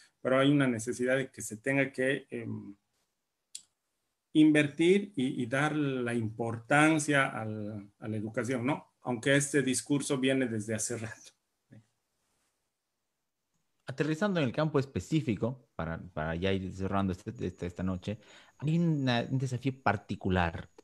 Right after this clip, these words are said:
Speaker 2: muy singular, ya no solamente en la educación, sino en la edu-, en la enseñanza de la filosofía como área.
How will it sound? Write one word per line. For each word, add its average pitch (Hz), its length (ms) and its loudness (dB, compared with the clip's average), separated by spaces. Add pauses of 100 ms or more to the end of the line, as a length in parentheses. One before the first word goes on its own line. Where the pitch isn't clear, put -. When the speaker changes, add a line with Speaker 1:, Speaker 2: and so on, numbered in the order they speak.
(160)
Speaker 2:
muy 170 260 2
singular, 143 720 0 (240)
ya 127 220 0
no 208 260 2
solamente 175 400 -2
en 151 60 0
la 131 80 4
educación, 117 600 0
sino 113 260 -2
en 113 60 2
la 107 80 2
edu-, 104 140 -4
en 104 80 -2
la 101 60 2
enseñanza 117 500 -2
de 101 120 0
la 90 120 -2
filosofía 107 1080 -2
como 110 340 -4
área. - 340 -10